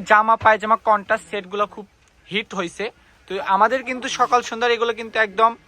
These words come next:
নিজস্ব প্রোডাক্ট, ঠিক আছে? এগুলো হচ্ছে ইন্ডিয়ান সিল্কের উপরে একদম হ্যান্ড প্রিন্টের করা,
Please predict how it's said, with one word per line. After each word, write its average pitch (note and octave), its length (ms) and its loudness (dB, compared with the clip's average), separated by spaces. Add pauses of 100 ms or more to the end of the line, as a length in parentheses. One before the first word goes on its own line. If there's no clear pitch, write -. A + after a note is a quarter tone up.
(500)
নিজস্ব A3+ 340 -2 (120)
প্রোডাক্ট, D#3 280 -4 (100)
ঠিক A#3 200 -4
আছে? F#3 180 -8 (600)
এগুলো A3 180 0
হচ্ছে A#3+ 160 -8 (160)
ইন্ডিয়ান B3+ 280 0 (100)
সিল্কের B3 400 2
উপরে A#3+ 240 4 (300)
একদম G3 240 -2 (120)
হ্যান্ড F#3 260 -4
প্রিন্টের G#3+ 400 -8
করা, F3+ 140 0